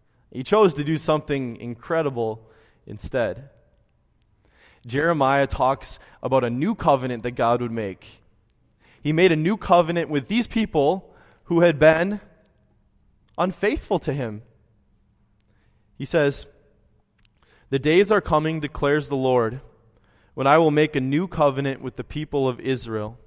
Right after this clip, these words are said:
and with the people of Judah. It will not be like the covenant I made with their ancestors." This covenant would be completely different. The first covenant, remember we talked about, it was a two-sided covenant. The integrity of the covenant depended on both sides.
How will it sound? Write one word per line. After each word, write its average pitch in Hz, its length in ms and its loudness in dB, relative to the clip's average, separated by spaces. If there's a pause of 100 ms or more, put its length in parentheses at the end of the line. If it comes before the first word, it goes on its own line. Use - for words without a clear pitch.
(440)
and 127 140 -4
with 131 120 -4
the 127 60 -8
people 143 320 -2
of 123 120 -4
Judah. 120 440 -4 (720)
It 143 140 -2
will 156 120 0
not 156 260 4
be 180 160 2
like 160 220 4
the 139 60 -4
covenant 139 460 0
I 131 80 -2
made 131 260 -2
with 131 160 -6
their 123 160 -2
ancestors." 113 1080 -8 (1600)
This 190 160 2
covenant 196 460 6 (340)
would 156 140 -2
be 156 80 2
completely 180 420 -2
different. 147 440 0 (640)
The 147 120 2
first 208 240 4
covenant, 214 300 6
remember 202 280 2
we 190 80 2
talked 185 280 2
about, 185 260 4
it 151 60 0
was 135 160 -2
a 139 60 -4
two-sided 175 600 0
covenant. 123 460 -2
The 127 120 -6
integrity 165 580 -2
of 147 100 0
the 147 60 -6
covenant 156 500 0
depended 147 420 -4
on 135 220 -2
both 127 260 -2
sides. 110 580 -4